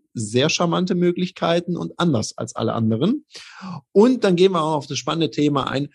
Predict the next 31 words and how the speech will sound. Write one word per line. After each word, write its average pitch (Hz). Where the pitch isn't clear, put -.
Vertrieb 160
auf 131
Social -
Media. 113
Was -
kann 143
man 120
da 107
machen? 165
Was 151
kann 147
man 143
da 127
eher 123
lassen? 107
In 117
dem 104
Sinne, 160
freu 117
dich 147
auf 131
Folge 104
Nummer 107
zwei. -
Jetzt -
haben 170
wir 170
viel 175
über 151
Gründer 147
gesprochen. -